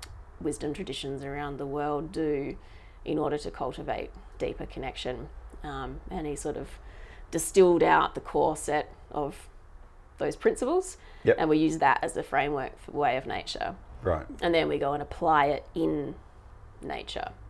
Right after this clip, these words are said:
Speaker 2: Yeah.
Speaker 1: Honouring, you know, nature is the greatest church or temple or teacher
Speaker 2: Mm.
Speaker 1: that we'll ever need. And the
Speaker 2: I like
Speaker 1: format
Speaker 2: that.
Speaker 1: of the vision quest is just so effective.
Speaker 2: Mm.
Speaker 1: Um,
Speaker 2: So what
Speaker 1: that we
Speaker 2: does a modern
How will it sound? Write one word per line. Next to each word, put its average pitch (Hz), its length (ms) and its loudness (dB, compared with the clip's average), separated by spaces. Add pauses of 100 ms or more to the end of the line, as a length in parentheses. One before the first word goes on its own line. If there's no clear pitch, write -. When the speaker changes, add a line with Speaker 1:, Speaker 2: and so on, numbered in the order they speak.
(140)
Speaker 2:
Yeah. 87 200 2 (300)
Speaker 1:
Honouring, 151 460 0 (100)
you - 100 -8
know, 143 140 -6 (300)
nature 156 340 -6
is 156 120 -10
the - 80 -8
greatest 147 500 -8
church - 320 -6
or 156 60 -4
temple 147 420 -6
or 139 100 -6
teacher - 340 -4
Speaker 2:
Mm. 202 120 4
Speaker 1:
that 151 160 -2
we'll 139 160 -4
ever 139 160 -6
need. 147 440 -6 (520)
And 160 180 6
the 151 40 4
Speaker 2:
I - 20 -6
like - 80 -10
Speaker 1:
format 165 560 8
Speaker 2:
that. 160 80 -2
Speaker 1:
of 147 40 -6
the 147 100 -2
vision 147 300 -6
quest - 360 -6
is - 120 -6
just - 380 -4
so - 280 4
effective. - 760 -4
Speaker 2:
Mm. 85 240 0 (360)
Speaker 1:
Um, 143 380 -6 (180)
Speaker 2:
So 120 100 6
what 120 100 10
Speaker 1:
that - 40 6
we 117 40 6
Speaker 2:
does 104 80 6
a 104 60 10
modern 90 500 6